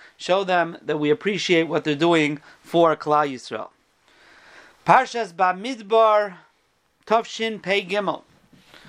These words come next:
We're going to learn a Meshech Chochmah that is on the Haftarah of Parshas Bamidbar.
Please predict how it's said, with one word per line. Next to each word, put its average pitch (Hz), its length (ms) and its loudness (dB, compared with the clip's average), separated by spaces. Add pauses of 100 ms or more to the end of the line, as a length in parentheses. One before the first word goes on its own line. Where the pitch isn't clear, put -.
(320)
We're 202 80 2
going 294 240 4
to 254 140 0
learn 262 240 2
a 247 40 -2
Meshech 214 340 0
Chochmah 208 760 0
that 185 180 -4
is 185 140 -6
on 202 220 0
the 196 40 0
Haftarah 175 760 0
of - 140 -16
Parshas 143 400 0
Bamidbar. 147 720 0